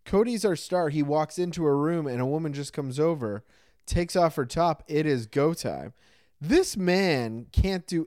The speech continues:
anything without attracting the attention of some big-breasted lady who wants to take her shirt off and come. Even if he's just, like, making breakfast in the morning, two solid ladies show up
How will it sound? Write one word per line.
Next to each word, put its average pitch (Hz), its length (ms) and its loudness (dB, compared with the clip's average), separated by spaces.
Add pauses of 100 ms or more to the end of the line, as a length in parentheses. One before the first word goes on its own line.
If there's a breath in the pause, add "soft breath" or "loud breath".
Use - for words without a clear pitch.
anything 160 920 0
without 123 320 0
attracting 135 640 0
the 123 220 -2
attention 120 580 -6 (340 soft breath)
of 127 220 -2
some 165 480 0 (500)
big-breasted 135 640 2
lady 123 360 2
who 120 100 0
wants 117 220 -2
to - 60 -10
take 120 180 -2
her 110 100 -8
shirt 156 340 -4
off 98 200 -4 (360 soft breath)
and 127 280 -4
come. 143 240 -2 (760 soft breath)
Even 311 240 0
if 359 100 4
he's 294 200 2
just, 277 200 0
like, 220 160 6
making 185 400 2
breakfast 196 440 2
in 196 80 -2
the 175 80 0
morning, 196 360 2 (360 soft breath)
two 302 260 6
solid 254 560 6
ladies 220 460 4
show 185 320 6
up 180 280 6